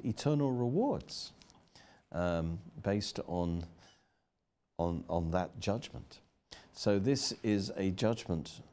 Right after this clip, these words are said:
of our works, and we're gonna see that the, the timing of this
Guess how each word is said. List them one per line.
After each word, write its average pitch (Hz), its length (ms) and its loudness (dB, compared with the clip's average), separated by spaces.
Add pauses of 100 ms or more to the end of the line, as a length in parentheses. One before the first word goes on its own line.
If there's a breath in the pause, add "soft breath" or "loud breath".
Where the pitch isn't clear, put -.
(300 soft breath)
of 95 200 0
our 85 180 2
works, 95 540 -2
and 95 160 0 (720 loud breath)
we're 120 100 4
gonna 143 240 4
see 120 300 2
that 95 340 0
the, 98 260 2
the 95 140 2
timing 151 560 2
of 78 160 -2
this - 360 -8